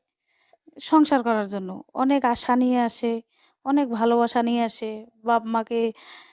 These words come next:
বাপ মা, ভাই বোন সবারকে ছেড়ে স্বামীর কাছে আসে। কিন্তু স্বামী কি করে? যে বাপ মায়ের কথা শুনে স্ত্রীকে দেখতে পারে না, স্ত্রীর উপর নানান ধরনের টর্চার করে, অত্যাচার করে, দেখতে পারে না, স্ত্রী খাওয়া দেখতে পারে না, ঘুম দেখতে পারে না,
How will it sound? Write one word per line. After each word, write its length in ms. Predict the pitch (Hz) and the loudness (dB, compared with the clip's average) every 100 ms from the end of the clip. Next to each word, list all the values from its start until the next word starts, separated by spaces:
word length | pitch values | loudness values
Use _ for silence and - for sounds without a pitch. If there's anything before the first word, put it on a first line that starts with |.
| _ | _
বাপ 320 | 220 233 233 233 | 0 4 4 2
মা, 240 | 233 226 | -4 -4
ভাই 280 | 214 226 226 | -4 -4 -4
বোন 160 | 226 | -6
সবারকে 560 | 226 - 233 254 247 247 | -8 -4 -2 -2 -4 -8
ছেড়ে 300 | - 240 254 | -6 -4 -4
স্বামীর 340 | - 220 220 | -4 -4 -4
কাছে 260 | 202 202 202 | -6 -6 -6
আসে। 340 | 185 - 180 202 _ _ - _ _ | -6 -10 -16 -18 _ _ -20 _ _
কিন্তু 520 | 269 262 262 294 330 - _ | 0 0 0 -4 -6 -10 _
স্বামী 420 | - - 262 277 | -20 -2 2 2
কি 160 | 269 262 | 0 0
করে? 320 | 277 302 330 - _ _ _ _ _ 233 | 2 2 -2 -8 _ _ _ _ _ -10
যে 480 | 226 247 247 226 - | -2 2 2 0 -4
বাপ 280 | 208 240 233 | 0 2 2
মায়ের 280 | 254 262 254 | 2 2 0
কথা 220 | 247 254 | -2 -2
শুনে 500 | 254 277 302 285 208 - _ - - | -2 0 2 0 -2 -10 _ -10 -6
স্ত্রীকে 320 | 240 269 262 254 | -4 -2 0 2
দেখতে 300 | 262 - 240 | 2 2 0
পারে 240 | 214 202 | 0 -2
না, 220 | 190 185 _ _ - _ - | -8 -12 _ _ -20 _ -12
স্ত্রীর 260 | 262 294 277 | -6 -2 -2
উপর 180 | 262 294 | 2 2
নানান 460 | 285 277 311 302 | 4 4 4 4
ধরনের 280 | 277 277 277 | 4 2 0
টর্চার 400 | 262 247 - 254 | 0 -2 0 -2
করে, 420 | 240 240 240 240 240 _ _ _ _ | 0 0 0 -2 -6 _ _ _ _
অত্যাচার 460 | 240 - 247 240 226 | -8 -4 -4 -2 0
করে, 360 | 233 226 226 | 0 0 0
দেখতে 380 | 220 269 262 277 | 2 0 2 0
পারে 260 | 247 240 233 | 2 2 2
না, 240 | 233 233 | 0 0
স্ত্রী 240 | 240 233 240 | -2 -6 -8
খাওয়া 380 | - 247 247 | 0 2 4
দেখতে 280 | 233 233 226 | 2 -2 -4
পারে 220 | 226 226 | -2 -2
না, 180 | 226 220 | -2 -4
ঘুম 360 | 208 - 247 247 | -6 -4 -2 0
দেখতে 280 | 233 - 220 | -2 -2 -2
পারে 240 | 220 220 | 0 0
না, 260 | 214 214 | -2 -4